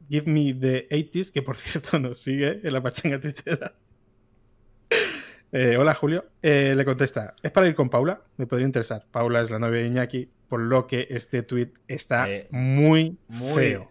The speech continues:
Speaker 2: muy desafortunado. No, no
Speaker 1: Julio,
Speaker 2: procede,
Speaker 1: muy
Speaker 2: no
Speaker 1: feo.
Speaker 2: procede.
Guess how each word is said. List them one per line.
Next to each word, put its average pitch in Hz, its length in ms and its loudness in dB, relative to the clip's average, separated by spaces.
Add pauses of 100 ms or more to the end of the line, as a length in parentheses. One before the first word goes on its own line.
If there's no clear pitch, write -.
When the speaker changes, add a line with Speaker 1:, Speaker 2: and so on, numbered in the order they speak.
(100)
Speaker 2:
muy 147 400 -4
desafortunado. 120 1200 -4 (400)
No, 95 260 -12
no - 20 -14
Speaker 1:
Julio, 131 220 4
Speaker 2:
procede, 107 440 -2
Speaker 1:
muy 139 240 4
Speaker 2:
no 127 40 2
Speaker 1:
feo. 107 100 -6
Speaker 2:
procede. 95 360 -8